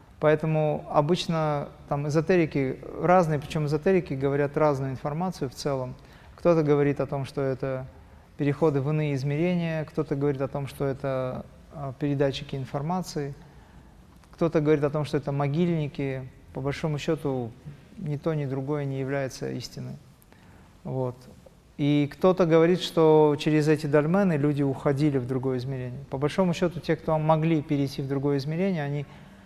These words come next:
не использовали дольмены, потому что у них есть навыки и без дольменов. Но в целом дольмены — это то, что является неким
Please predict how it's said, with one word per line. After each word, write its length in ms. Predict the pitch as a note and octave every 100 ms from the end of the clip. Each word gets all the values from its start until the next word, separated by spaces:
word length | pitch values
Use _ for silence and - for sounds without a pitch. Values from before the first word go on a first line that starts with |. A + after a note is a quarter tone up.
| - -
не 160 | D3+ E3
использовали 520 | D3+ F3 D#3 C#3+ C3+
дольмены, 420 | C3 C#3 D#3+ F3+
потому 180 | C3+ C3
что 160 | - C3+
у 40 |
них 140 | C3+ - - E3
есть 280 | C3+ C3
навыки 420 | D3 C3 A#2+ - - - - - - - - - -
и 80 | C#3
без 360 | C3+ C#3 - -
дольменов. 520 | D#3 C3 B2+ B2 A#2+ B2 -
Но 240 | D3 E3
в 60 | D#3
целом 480 | - A3 G#3 C3+ A#2+ - - - - -
дольмены — 720 | - B2+ D#3 D#3+ D#3 F#3+ G#3 D#3+
это 400 | C3 C3+ C#3+ C#3
то, 480 | - F3+ G3+ G#3+ - - -
что 200 | - D3+
является 760 | D3+ D3 E3+ E3 D#3+ D#3 D3
неким 480 | D3 D#3 D#3+ E3 D#3